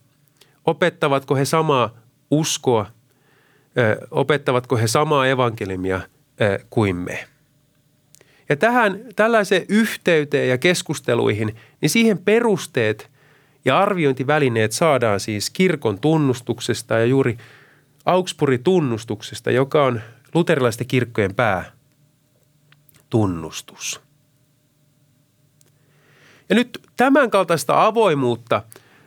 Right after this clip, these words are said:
antaa uskon tunnustukset. Ja siksi ajattelen, että, tai myös tämän tähden, että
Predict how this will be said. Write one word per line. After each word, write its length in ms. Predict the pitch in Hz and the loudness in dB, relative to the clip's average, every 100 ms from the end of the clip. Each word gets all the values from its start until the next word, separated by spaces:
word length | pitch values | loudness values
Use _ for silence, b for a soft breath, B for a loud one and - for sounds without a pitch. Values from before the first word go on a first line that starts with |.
| b b | b b
antaa 460 | - 170 180 147 127 127 _ _ _ _ _ _ | -2 0 0 0 0 -4 _ _ _ _ _ _
uskon 580 | 190 233 - - 117 113 113 | 0 0 0 0 0 0 0
tunnustukset. 1200 | 165 139 110 98 - - 92 - - - - - _ _ _ _ b b b | 0 0 0 -4 -4 -4 -4 -4 -12 -12 -20 -20 _ _ _ _ b b b
Ja 60 | 165 | -2
siksi 300 | 240 - 226 | 0 2 2
ajattelen, 380 | 226 226 175 151 | 2 2 0 0
että, 240 | 147 151 - B B B B - | 0 -4 -4 B B B B -2
tai 120 | 143 | 0
myös 240 | 202 196 | 2 0
tämän 380 | - 226 214 160 | 0 2 2 0
tähden, 540 | 170 165 131 117 113 | 0 2 0 2 2
että 280 | 113 113 120 | 0 0 -2